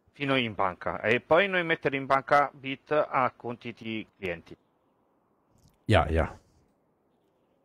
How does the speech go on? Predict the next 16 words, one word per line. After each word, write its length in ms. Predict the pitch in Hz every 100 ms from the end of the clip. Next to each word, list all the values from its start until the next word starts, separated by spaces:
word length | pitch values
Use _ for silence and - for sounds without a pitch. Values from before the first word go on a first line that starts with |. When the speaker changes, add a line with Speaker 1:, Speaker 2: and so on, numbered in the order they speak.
| _ _ 101
Speaker 1:
Mm, 260 | 98 _ 92
ya, 240 | 92 90
però 300 | - 104 143
Speaker 2:
Per 120 | 98
Speaker 1:
per 0 |
Speaker 2:
quello 240 | 90 117 110
Speaker 1:
il 60 |
Speaker 2:
tutti 140 | 117 117
Speaker 1:
collo- 180 | 113 104
Speaker 2:
dover 300 | 98 98 98
avere 340 | 92 92 90 87
conto 320 | 95 78 87
in 120 | 80
banca 320 | 76 69 87
nostra, 360 | 78 71 - 73
ya. 200 | 76 -